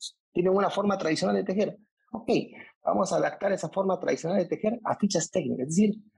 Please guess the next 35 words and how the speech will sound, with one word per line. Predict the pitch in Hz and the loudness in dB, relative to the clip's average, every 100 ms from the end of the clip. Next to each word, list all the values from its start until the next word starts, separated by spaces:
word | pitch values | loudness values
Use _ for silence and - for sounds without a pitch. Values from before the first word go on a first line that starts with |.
| _ | _
Francia | 196 220 190 185 - | 0 2 2 0 0
quiere | 160 143 | 0 2
sin | 135 208 233 | 0 2 2
mangas | 285 294 208 | 2 0 0
y | 190 | 0
acá | 196 | 0
te | 185 | 0
manda | 190 180 175 | 0 2 0
la | 131 | -2
ficha | - 185 - | 0 0 0
técnica, | - 127 - - | -2 -2 -4 -2
léela | 143 247 277 294 302 | 0 2 2 0 0
y | 165 160 | 2 0
empieza | 147 180 | 0 -4
a | 175 | -2
procesar. | 139 - - - _ _ _ | -4 -6 -4 -4 _ _ _
Y | 139 180 | 2 2
eso | 190 | 2
no | 185 143 123 | 0 -2 -4
fue | 127 - | -6 -2
fácil | 180 - 131 - | 0 0 -4 -8
porque | - - - - - - | -14 -6 -4 -2 -6 -6
la | - 143 | -2 0
gente | - 165 165 | 0 -2 -2
cree | 160 160 160 | -2 -2 0
que | 139 | 0
un | 139 151 | 0 -2
curso | 165 156 151 | -2 0 0
de | 131 | -2
tres | 156 151 | -2 -2
meses | 160 160 156 | 0 0 0
de | 131 | -2
textil | - - - - 180 180 147 | 0 -4 -6 -4 0 2 2
o | 139 135 135 | 2 0 -2
tejer | - - 160 - | -8 -2 0 0